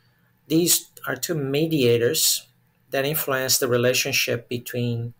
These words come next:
or they mediate the relationship between age and performance. And again, what we have been told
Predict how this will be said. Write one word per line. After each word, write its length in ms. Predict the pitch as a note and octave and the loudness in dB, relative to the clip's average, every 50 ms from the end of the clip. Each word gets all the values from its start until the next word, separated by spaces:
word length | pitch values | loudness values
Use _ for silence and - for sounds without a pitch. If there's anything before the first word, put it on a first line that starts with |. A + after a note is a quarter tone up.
| _ _ _ _ _ _ _ _ - | _ _ _ _ _ _ _ _ -6
or 80 | B2+ | -6
they 120 | A#2 A2 A#2+ | -4 -2 -2
mediate 640 | A#2+ A#2+ C3 F3 A#3 A#3 F#3 C#3 B2 A#2 A2+ A2+ | 0 0 2 2 2 2 4 2 2 2 2 0
the 100 | A#2+ A#2 | 0 0
relationship 640 | A#2+ A#2 A#2+ A#2+ A#2+ A#2 - B2 A#2+ - - A#2+ - | 0 2 2 2 2 2 0 0 -2 -2 -4 -4 -6
between 360 | A#2+ A#2+ - A#2+ A#2+ A#2 A#2 - - | -10 -10 -8 -8 -8 -8 -8 -8 -6
age 640 | C#3 B2 A#2+ A#2+ A#2+ A#2 A2+ - - - - - _ - | -4 -2 0 0 -2 -2 -2 -2 -4 -4 -4 -8 _ -10
and 240 | C3+ B2 A#2 A#2 - | -8 -6 -6 -6 -6
performance. 960 | - A#2+ - - - E3 D#3+ C#3 A#2+ A2+ G#2+ - - - - - - - - - - _ _ _ _ _ _ _ _ _ _ _ _ _ _ _ _ - - - - - - - - - - - - - | -8 -6 -6 -4 -2 0 0 0 0 -2 -4 -2 0 2 4 4 2 0 -4 -10 -20 _ _ _ _ _ _ _ _ _ _ _ _ _ _ _ _ -20 -20 -20 -20 -18 -18 -18 -18 -18 -18 -20 -4 0
And 140 | E3+ F3 F3 | 4 4 6
again, 540 | E3 D#3+ F3+ G3 F3+ D3+ C#3 C#3 C#3+ - - - | 4 4 4 4 4 4 2 0 -2 -4 -8 -10
what 720 | D#3 C#3 C3+ C#3+ C#3+ C#3 C#3 C#3+ C#3 C#3 - - - - - _ _ | -8 -2 0 2 4 4 4 2 2 2 0 0 0 -2 -10 _ _
we 920 | - C#3+ C3 B2 A#2+ A#2+ A#2+ C3 C#3 C3 B2+ B2+ B2+ B2+ B2 B2 - - - _ _ _ _ _ _ | -12 -12 -10 -10 -8 -4 0 0 2 2 0 -2 -4 -4 -6 -6 -8 -10 -14 _ _ _ _ _ _
have 220 | - C3+ C3+ A#2+ B2 | -6 -4 -4 -2 -2
been 180 | B2 A#2+ B2 | -2 -2 0
told 500 | - F#3+ G#3+ G3 D#3 C#3 C#3+ D3+ D#3 - | 0 2 4 6 6 6 4 4 2 -4